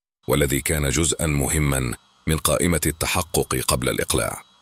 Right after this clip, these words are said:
ربما لو كان الضابط الأول قد قرأ هذا البند الأخير من القائمة المرجعية، لكان من الممكن منع وقوع الحادث. كما رأينا من قبل،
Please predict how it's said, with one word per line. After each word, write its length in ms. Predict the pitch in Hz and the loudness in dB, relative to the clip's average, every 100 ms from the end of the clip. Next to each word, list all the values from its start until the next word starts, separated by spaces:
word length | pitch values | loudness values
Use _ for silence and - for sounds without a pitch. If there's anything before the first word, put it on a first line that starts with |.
| _ _ _ - | _ _ _ 0
ربما 340 | 80 82 82 | 2 4 2
لو 140 | 67 67 | 2 0
كان 200 | 80 69 | 0 0
الضابط 440 | 60 73 73 71 | 0 0 0 0
الأول 440 | 67 60 78 64 | 0 2 2 2
قد 220 | - - - | 0 -4 0
قرأ 320 | - 87 57 | 0 2 0
هذا 320 | 62 78 67 | 0 0 2
البند 340 | 65 60 78 | 0 0 0
الأخير 540 | 67 50 - 82 78 71 | 0 0 0 0 0 0
من 180 | 73 69 | 0 -2
القائمة 520 | 62 - - 80 73 | -2 -2 0 0 0
المرجعية، 720 | 71 69 69 69 73 76 65 60 - _ _ _ _ - | 0 -2 0 0 0 0 0 -2 -10 _ _ _ _ -2
لكان 380 | 87 82 104 95 | 0 2 0 0
من 120 | 82 | 0
الممكن 440 | 67 76 82 80 | 0 0 0 0
منع 320 | 76 71 78 71 | 0 0 0 0
وقوع 540 | 69 69 - 80 64 | 0 0 0 0 0
الحادث. 540 | 62 - 60 - - - _ _ _ - | 0 -2 -2 -2 -2 -4 _ _ _ -2
كما 240 | 90 85 | 2 2
رأينا 400 | 80 80 101 82 | 2 2 2 0
من 120 | 67 | 0
قبل، 380 | 64 98 76 57 | -2 -2 -2 -4